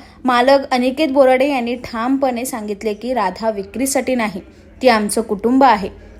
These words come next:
प्रदर्शनात राधासाठी खास सजावट करण्यात आली असून तिला पाहण्यासाठी लहान मोठ्यांचा उत्साह ओसांडून वाहत आहे. तर दुसरीकडे राजा असं या दूध पिणाऱ्या कोंबड्याचं नाव असून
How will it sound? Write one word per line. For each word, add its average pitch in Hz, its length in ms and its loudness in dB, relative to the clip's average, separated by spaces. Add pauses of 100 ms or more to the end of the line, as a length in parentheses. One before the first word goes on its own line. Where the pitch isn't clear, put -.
प्रदर्शनात 302 580 2
राधासाठी 254 680 0
खास 240 300 -2
सजावट 226 440 0
करण्यात 262 380 -2
आली 254 180 0
असून 254 320 -2
तिला 247 220 0
पाहण्यासाठी 220 920 -4 (280)
लहान 269 360 2
मोठ्यांचा 285 560 2
उत्साह 226 480 -2
ओसांडून 269 640 0
वाहत 202 300 -4
आहे. 196 220 -4 (500)
तर 359 100 6
दुसरीकडे 311 680 2
राजा 247 500 4 (300)
असं 233 220 2
या 285 200 6
दूध 269 320 -2
पिणाऱ्या 240 440 2
कोंबड्याचं 247 680 -2
नाव 202 180 -4
असून 214 440 -4